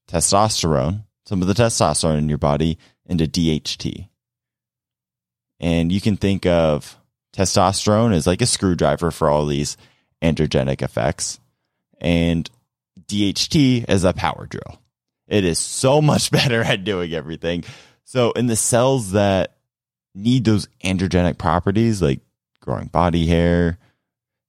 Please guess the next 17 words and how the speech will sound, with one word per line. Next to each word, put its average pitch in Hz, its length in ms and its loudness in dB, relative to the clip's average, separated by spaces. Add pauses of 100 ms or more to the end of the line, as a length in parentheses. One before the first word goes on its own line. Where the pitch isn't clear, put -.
even 85 300 0
things 92 260 0
that 87 120 2
are 76 80 2
related 82 520 0
to 65 220 -2 (160)
energy, 78 600 -2
your 67 340 -6
mood, 80 540 0 (1900)
most 110 340 0
of - 40 -4
the 104 60 2
time, 82 360 0
this 101 180 0
is 95 80 -4
done 90 300 2
by 73 460 0